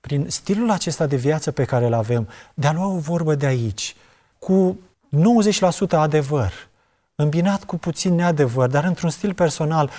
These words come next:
discreditând persoana cuiva, stilul acesta de viață s-ar putea să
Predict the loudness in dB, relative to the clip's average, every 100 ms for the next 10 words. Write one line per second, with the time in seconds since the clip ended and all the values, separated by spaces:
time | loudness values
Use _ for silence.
0 | -18 _ -2 0 0 2 2 2 0 2
1 | 2 2 0 0 0 -2 0 -2 -2 -8
2 | -12 -8 -2 0 2 2 0 -2 0 2
3 | 2 2 2 2 -2 -4 -8 -14 -4 -2
4 | -2 -2 -2 0 -2